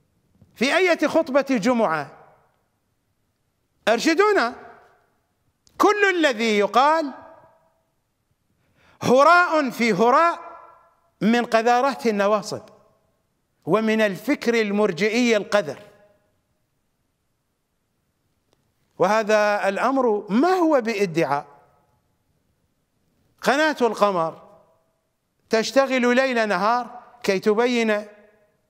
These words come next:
لكم هذه الحقائق وبالأدلة والوثائق، ومئات ومئات، بل وصلت إلى الآلاف من الساعات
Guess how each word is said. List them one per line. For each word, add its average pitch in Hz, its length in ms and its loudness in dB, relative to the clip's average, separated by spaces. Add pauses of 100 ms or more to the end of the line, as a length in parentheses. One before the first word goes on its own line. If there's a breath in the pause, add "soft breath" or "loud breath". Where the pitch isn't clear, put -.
(500 soft breath)
لكم 233 400 0
هذه 214 440 0
الحقائق 190 680 -2 (160)
وبالأدلة 208 1000 0
والوثائق، 151 920 -2 (1800)
ومئات 269 960 0
ومئات، 190 800 -2 (1500)
بل 196 180 0
وصلت 226 500 0
إلى 214 220 0
الآلاف 208 840 -2
من 175 180 -2
الساعات 180 580 -2